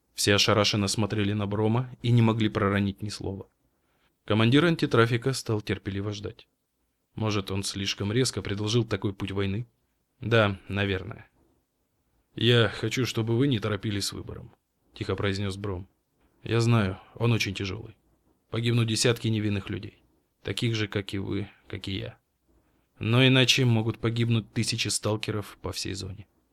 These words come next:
Уже погибают. И будут погибать вновь пришедшие». «А другого пути нет?» —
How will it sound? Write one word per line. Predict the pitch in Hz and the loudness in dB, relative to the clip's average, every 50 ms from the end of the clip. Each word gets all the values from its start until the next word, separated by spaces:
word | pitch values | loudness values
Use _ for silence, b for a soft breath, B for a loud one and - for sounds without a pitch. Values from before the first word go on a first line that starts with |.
| _ _ _ _ _ _ _ _ _ _ _ _ - | _ _ _ _ _ _ _ _ _ _ _ _ -2
Уже | 151 135 113 107 95 | 0 2 2 2 0
погибают. | - 104 98 101 98 104 - - - _ - _ _ _ _ _ _ _ _ _ _ _ _ _ _ - | -2 -6 -8 -8 -10 -10 -10 -14 -14 _ -20 _ _ _ _ _ _ _ _ _ _ _ _ _ _ 0
И | 107 117 | 0 2
будут | 117 127 123 120 117 117 - | 4 6 4 4 4 2 0
погибать | 110 107 110 113 110 113 110 98 - | -4 -2 -2 -2 0 0 -2 0 2
вновь | 101 101 95 - - | 2 2 0 -2 -4
пришедшие». | - - 92 - - - - - - - 117 107 _ _ _ _ _ _ _ _ _ _ _ _ _ _ b b b b b b b _ | -8 -8 -6 -6 -8 -8 -10 -10 -12 -12 -12 -20 _ _ _ _ _ _ _ _ _ _ _ _ _ _ b b b b b b b _
«А | - 110 113 117 113 107 107 - 98 | -4 0 2 4 4 4 2 0 0
другого | 117 123 147 160 190 180 120 113 104 | 2 4 8 10 10 10 10 8 4
пути | - 107 98 101 98 | 2 -4 -4 -2 0
нет?» — | 101 107 131 - - - | 0 2 0 0 -2 -4